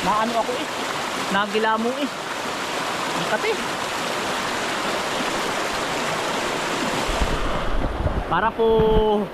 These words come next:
ito po ay sabon kung tawagin. Nung kami mga bata pa. Sabon po. Baka malaglag. Dini na lang, dini.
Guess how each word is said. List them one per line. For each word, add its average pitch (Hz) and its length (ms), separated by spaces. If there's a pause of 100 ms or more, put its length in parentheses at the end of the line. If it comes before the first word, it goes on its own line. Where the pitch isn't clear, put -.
(680)
ito - 160
po 277 160
ay 277 120
sabon 277 360
kung 254 160
tawagin. 262 480 (280)
Nung 190 120
kami 226 160
mga 233 240
bata 233 320
pa. 247 160 (800)
Sabon 208 360
po. - 120 (1160)
Baka 160 200
malaglag. 190 480 (2750)
Dini 196 180
na 214 80
lang, 214 240
dini. 185 240